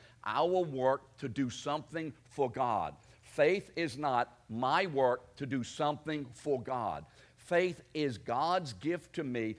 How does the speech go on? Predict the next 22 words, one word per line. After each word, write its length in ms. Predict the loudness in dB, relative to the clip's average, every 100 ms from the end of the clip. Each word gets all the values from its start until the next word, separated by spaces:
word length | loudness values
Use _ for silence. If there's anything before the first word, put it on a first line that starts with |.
| -8
allowing 680 | -4 -2 0 2 0 -2 -4
me 260 | -2 -4 -4
and 360 | -2 -2 -2 -4 -12 -14
giving 440 | -2 0 0 -2 -4
me 260 | -2 -2
the 420 | -4 -2 -2 -2 -4 -8
desire 720 | -2 -2 -2 -4 -2 0 -2 -4 -14 -8
to 160 | -6
cooperate, 1040 | -6 -2 0 2 2 0 0 -2 0 0 -2 -14 -8
to 100 | -6
walk 500 | -6 -4 0 0 0
with, 300 | -2 0 0 -2 -14
to 140 | -6 -4
join 500 | -2 0 2 0 -2
hands 560 | -4 -4 -2 -2 -4 -10 -12
with 380 | -2 0 0 0
the 100 | 0
God 540 | 6 8 10 10 8 0 2
who 240 | 2 4
is 100 | 4
at 220 | 4 4
work 320 | 8 8 8